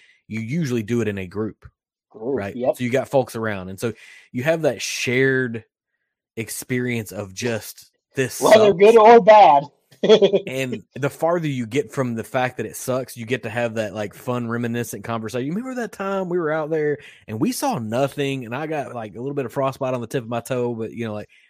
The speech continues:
Speaker 1: you can fondly remember it six months later.
Speaker 2: Yeah, so, I mean, my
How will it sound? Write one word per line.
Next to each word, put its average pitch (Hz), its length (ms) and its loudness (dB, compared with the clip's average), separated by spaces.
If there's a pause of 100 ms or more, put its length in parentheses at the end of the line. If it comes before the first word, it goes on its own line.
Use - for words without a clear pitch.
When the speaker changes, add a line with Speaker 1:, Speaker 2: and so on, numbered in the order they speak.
(200)
Speaker 1:
you 147 100 -6
can 139 280 -10 (100)
fondly 196 640 -4
remember 120 560 -2
it - 160 -14
six - 200 -8
months 104 220 -8
later. 90 220 -12 (1600)
Speaker 2:
Yeah, 127 300 -2
so, 156 420 6
I 160 140 8
mean, 160 180 -2
my 165 120 4